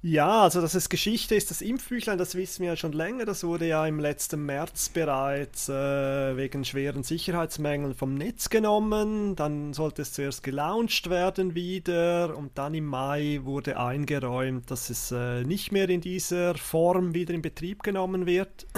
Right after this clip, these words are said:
<clears throat> Jetzt hat die private Trägerstiftung Meine Impfungen, ähm, die Liquidation beantragt.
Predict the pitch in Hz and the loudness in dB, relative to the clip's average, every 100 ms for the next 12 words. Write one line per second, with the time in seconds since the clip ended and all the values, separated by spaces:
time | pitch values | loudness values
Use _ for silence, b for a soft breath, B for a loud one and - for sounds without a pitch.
0 | - 196 196 156 120 - - - - - | 0 4 6 6 0 -8 -18 -18 -18 -18
1 | - - - - - - - 156 180 202 | -20 -20 -18 -12 -12 -12 -2 8 8 8
2 | - 190 175 - 170 160 147 156 - 151 | 2 0 0 0 0 4 4 4 0 -4
3 | 147 147 180 233 220 - 202 202 - 196 | 0 2 2 0 0 -2 -4 -4 -2 2
4 | 185 196 202 196 143 143 143 139 147 175 | 2 0 -6 -8 -4 -2 -2 -2 -4 -4
5 | - 175 165 156 156 160 165 - 131 135 | -2 -2 0 -2 -2 -2 -2 -4 -4 -2
6 | 135 135 139 131 - 139 139 - - 127 | -2 -2 -2 -2 -2 -4 -4 -2 -2 0
7 | 123 127 135 131 120 135 - 127 135 135 | 2 0 0 -2 -2 0 2 4 2 0
8 | 131 113 113 110 - - - | -2 0 0 -2 -8 -8 -12